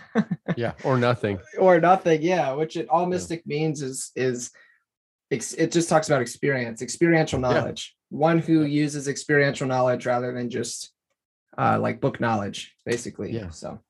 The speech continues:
Speaker 2: Yeah, we've shifted from intellectual systems of belief to actual inner experience. That's the invitation.
Speaker 1: Yeah, and I think too that, uh, for myself, like, that's what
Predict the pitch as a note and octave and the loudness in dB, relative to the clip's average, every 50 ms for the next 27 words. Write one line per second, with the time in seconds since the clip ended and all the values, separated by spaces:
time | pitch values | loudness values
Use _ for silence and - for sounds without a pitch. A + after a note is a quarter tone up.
0 | - - - A#2 A2+ G#2+ G2+ A2+ A2+ F#2+ - - - C3+ - - B2 G#2 - - | -14 -8 -4 -4 -4 -2 -2 -2 -2 -4 -4 -4 -2 -2 -2 -2 -2 -2 -2 -2
1 | A2 A2+ B2+ A#2 - A#2 A2+ A2 G2+ - - G2 - - A2 G2 - A#2 G#2+ F#2+ | 0 2 2 0 2 0 0 0 0 -4 -10 -10 -6 -4 -4 -2 -2 -2 0 0
2 | A2 G#2 F#2 F2+ G2 G2+ G2+ F#2+ - - - F#2 F#2+ F#2+ F#2+ - - - G2 G2 | 0 -2 -2 -2 -2 -2 -2 -2 -4 -8 -6 -2 -2 -2 -2 -4 -6 -8 -6 -4
3 | F#2+ F#2+ F#2 F2 - - - - E2+ E2+ E2+ D2+ - - - - - A#2 A2 - | -4 -4 -4 -4 -8 -10 -10 -8 -6 -6 -6 -8 -10 -12 -8 -4 -2 -2 -2 -2
4 | - - G2+ F#2+ F#2 E2+ - - - E2+ - - - - _ _ _ _ _ _ | -2 -4 -2 -2 -4 -6 -8 -12 -12 -12 -14 -16 -20 -20 _ _ _ _ _ _
5 | _ _ _ _ _ _ _ _ _ _ _ _ _ _ _ _ _ _ _ _ | _ _ _ _ _ _ _ _ _ _ _ _ _ _ _ _ _ _ _ _
6 | _ _ _ _ _ _ _ _ _ _ _ _ _ - C3 B2 A#2 A2 A2 - | _ _ _ _ _ _ _ _ _ _ _ _ _ -4 -2 0 0 0 -4 -6
7 | _ _ _ - C#3 C3+ C3+ C3+ - E3+ D#3+ - - D#3+ D3+ D3+ C#3 C3+ C3 C3 | _ _ _ 0 2 2 4 4 4 2 2 2 2 4 4 4 4 4 4 2
8 | B2+ - _ _ _ _ _ _ _ _ _ _ _ - B2+ B2+ - A#2+ - D#3+ | 2 -2 _ _ _ _ _ _ _ _ _ _ _ 0 0 0 0 0 0 -2
9 | D3+ C3+ B2 - - D#3 D3 D3 C#3 - C#3 B2+ A#2+ A#2 C#3 C3 - - - C3+ | 0 0 -2 0 2 4 4 4 2 0 -2 -4 -4 -4 -4 -6 -6 -4 -4 -4
10 | B2+ A2+ - | -4 -4 -6